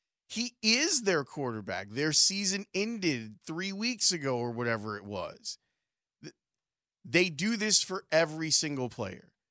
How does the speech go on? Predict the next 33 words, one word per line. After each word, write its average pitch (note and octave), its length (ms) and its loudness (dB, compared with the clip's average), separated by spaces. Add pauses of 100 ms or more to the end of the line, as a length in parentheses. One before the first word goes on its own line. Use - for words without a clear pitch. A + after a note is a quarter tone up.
(100)
They've B2+ 320 -2
done D#3+ 240 4
it A#2+ 240 -2
for C3 260 -8
every B2+ 460 2
player. - 400 -8 (600)
Even F3 400 0
when E3 400 0
you C#3 260 -8
knew D#3+ 200 -2
that D3 140 -6
they D#3+ 100 4
were D#3 100 2
gonna D3+ 160 0
move D3 280 -2
on D3+ 240 2
from C#3+ 260 -6
Mitch, D3 300 0
they A#2+ 140 -4
had C3 200 4
a B2+ 60 2
highlight C3+ 640 0
reel G2 500 -8 (480)
of C3+ 420 4
Mitch. C#3+ 680 0 (1120)
It, E3+ 200 -2
it's, F3+ 280 0
it's F3+ 180 -2
not G#3 280 6
an, F#3+ 200 -4 (1120)
it's E3+ 220 0
not G3+ 220 6
an G#3 100 -2